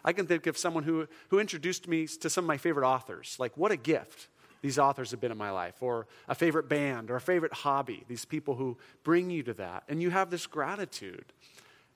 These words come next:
And in kind of just that simple way, um, we should be so grateful to the Spirit for introducing us to God. And of course, the analogy breaks down because the Spirit's not a third party,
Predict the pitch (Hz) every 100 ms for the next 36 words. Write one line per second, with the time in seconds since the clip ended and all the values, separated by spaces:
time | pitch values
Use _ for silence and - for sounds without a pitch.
0 | _ - 156 165 165 196 190 175 - 185
1 | - - 208 180 143 180 165 120 117 _
2 | _ _ _ _ _ - 147 143 131 -
3 | _ _ _ _ _ _ 170 180 208 220
4 | - 214 202 170 170 214 233 - 160 -
5 | 175 147 - - 247 131 - - _ -
6 | - 175 180 165 170 156 151 143 131 -
7 | 120 151 165 135 135 131 160 143 147 135
8 | 156 143 131 147 - 165 170 143 139 147
9 | 139 - 156 147 151 135 151 147 - 160
10 | 143